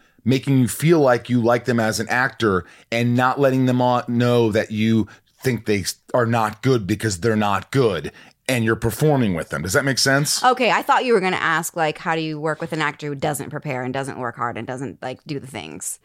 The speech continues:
Speaker 1: Well,
Speaker 2: Um,
Speaker 1: both.
Speaker 2: That, that's hard for, that's hard. That's challenging. It's disappointing when you ha-,
Speaker 1: Have you ever
Speaker 2: hold
Speaker 1: said anything?
Speaker 2: No, I, you know,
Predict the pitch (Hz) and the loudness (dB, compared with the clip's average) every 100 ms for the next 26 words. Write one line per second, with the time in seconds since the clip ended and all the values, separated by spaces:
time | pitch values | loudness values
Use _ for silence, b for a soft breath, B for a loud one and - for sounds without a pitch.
0 | b b 117 123 123 135 139 139 208 185 | b b 2 6 6 6 4 6 6 6
1 | - - 208 247 240 262 247 220 185 185 | 0 -4 0 0 2 0 0 0 0 -4
2 | - 175 175 220 220 196 208 214 _ _ | -8 -4 -4 -2 -2 -2 -2 -8 _ _
3 | _ _ - 196 - 214 190 185 190 202 | _ _ -10 -8 -4 0 0 -2 -4 -6
4 | 233 b b 190 190 190 190 196 190 190 | -6 b b -10 -6 -6 -6 -4 -4 -4
5 | 220 233 _ _ _ 196 185 202 185 - | -6 -10 _ _ _ -4 -2 0 -2 -2
6 | - 139 127 123 127 131 139 160 175 151 | 2 4 4 2 2 2 2 2 0 -2
7 | B B B B B 247 285 269 269 269 | B B B B B 0 4 6 6 4
8 | 247 - 311 277 233 226 208 | 4 2 0 2 0 0 -4